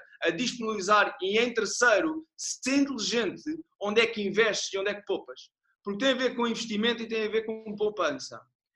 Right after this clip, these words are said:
E basicamente isto foi o que nós fizemos no início, foi ver o que é que acontece, ver este grupo. Tínhamos um, tínhamos, precisávamos de um grupo para experimentar, para quebrar, porque é tentativa e erro. Ok, got it, já percebemos. Depois outra coisa, que eu tive aqui apontamentos e tudo.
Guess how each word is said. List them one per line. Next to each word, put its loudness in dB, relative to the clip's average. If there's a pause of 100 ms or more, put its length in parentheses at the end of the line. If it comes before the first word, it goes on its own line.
(200)
E -10
basicamente 6
isto -4
foi 4
o 2
que -4
nós 4
fizemos 0
no -2
início, -2
foi 4 (800)
ver 8
o -4
que 6
é 4
que -4
acontece, 0
ver 6
este 2
grupo. 0 (240)
Tínhamos 2
um, 0
tínhamos, -2 (240)
precisávamos 2
de -2
um 2
grupo 0
para 4
experimentar, 2
para -4
quebrar, 4
porque -4
é 4
tentativa 0
e 2
erro. 4 (300)
Ok, 4 (260)
got 4
it, -6 (160)
já 2
percebemos. -2 (480)
Depois 2
outra 0
coisa, -10
que -10
eu -8
tive -4
aqui -8
apontamentos -8
e -18
tudo. -8